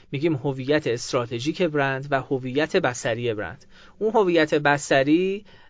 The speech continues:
اه، در واقع کاریه که گرافیست یا مدیر هنری انجام می‌ده. منتها اونا مارکتینگ نخوندن، اونها استراتژی نخوندن، اونها دیدشون دید، اه، مدیریتی نیست. و اون هویت استراتژیک برند رو باید کسی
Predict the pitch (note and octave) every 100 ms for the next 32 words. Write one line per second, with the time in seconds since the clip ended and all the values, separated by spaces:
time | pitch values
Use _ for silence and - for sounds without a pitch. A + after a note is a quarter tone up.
0 | - B2+ B2 A#2 A2 C3 C#3+ C#3 C3+ D3+
1 | D#3 E3 F3+ F#3+ F3+ F3+ E3+ D#3 C3 -
2 | F3 F3+ E3 D#3+ D3 C#3 E3 D3+ D3+ C3
3 | C3 B2+ A#2 G#2+ A2 G2+ F#2+ F#2 F#2 -
4 | - - F#3 A3 F3+ F3+ F#3+ D#3 C#3 C#3+
5 | - F#3 F3+ F3 F3+ - C#3 B2+ A#2+ -
6 | C#3 B2 D#3 F3+ - - D#3 - - D3
7 | C3+ C#3 B2+ D#3 E3 E3+ E3+ C#3+ B2+ A#2+
8 | A#2 A#2+ C3 B2+ E3 D#3+ E3 F3+ - F3+
9 | D3+ E3 F3+ F#3 F3+ - - - C3 C#3
10 | C#3+ C#3 C3 C3 C3 - D3+ E3 C#3+ -
11 | - - - - - - - C#3 C3+ -
12 | - F#3+ G3 F3 D3+ D3 C#3 D#3+ C#3+ -
13 | - C#3 C#3+ C3 C#3 C3+ C#3 D3+ F#3 F3+
14 | D3+ E3 - F3+ F#3+ - G#3+